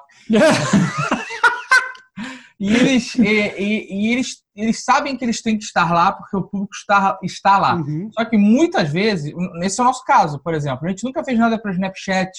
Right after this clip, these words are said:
Speaker 2: e, não, e, e até então eu não consigo ver a gente fazendo nada pro TikTok, porque eu não consigo ver a gente produzir nada n-, no formato que eles pedem, sabe? A gente gosta de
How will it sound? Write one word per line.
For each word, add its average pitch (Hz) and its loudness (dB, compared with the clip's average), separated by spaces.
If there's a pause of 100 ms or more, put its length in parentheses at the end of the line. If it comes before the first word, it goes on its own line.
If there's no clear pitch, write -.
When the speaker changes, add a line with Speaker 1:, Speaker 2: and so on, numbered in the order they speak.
(360)
Speaker 2:
e, 185 -2
não, 208 0 (120)
e, 156 -10
e 151 -10 (240)
até 175 -4
então 190 0 (120)
eu 151 -10
não 185 -6
consigo 185 -4
ver 185 -2
a - -2
gente 180 -4
fazendo 175 -4
nada 185 0
pro 170 -10
TikTok, 165 -4 (320)
porque 240 -2
eu 277 0
não 302 -2
consigo 262 -2
ver 208 2 (320)
a 226 0
gente 247 -4
produzir 220 -2
nada 214 2 (400)
n-, 202 -2
no 254 2
formato 233 2
que 269 -6
eles 294 -4
pedem, 147 0 (160)
sabe? 151 0
A - 0
gente 202 0
gosta 196 0
de 170 -10